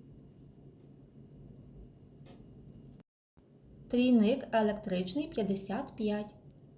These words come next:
Розетка одинарна, накладна двадцять дев'ять гривень. Стрічка клейка двостороння чотирнадцять.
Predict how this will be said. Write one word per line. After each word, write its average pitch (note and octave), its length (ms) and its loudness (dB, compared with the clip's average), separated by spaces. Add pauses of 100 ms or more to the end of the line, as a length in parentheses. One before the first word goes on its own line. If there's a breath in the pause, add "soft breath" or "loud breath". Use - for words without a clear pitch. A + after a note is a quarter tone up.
(4000)
Розетка A3 680 4
одинарна, G#3 680 4
накладна G#3 680 2
двадцять F3+ 440 -2
дев'ять A3+ 420 0
гривень. G3+ 520 4 (3250)
Стрічка A#3 540 2
клейка A3+ 520 4
двостороння G#3 720 4
чотирнадцять. G3 800 2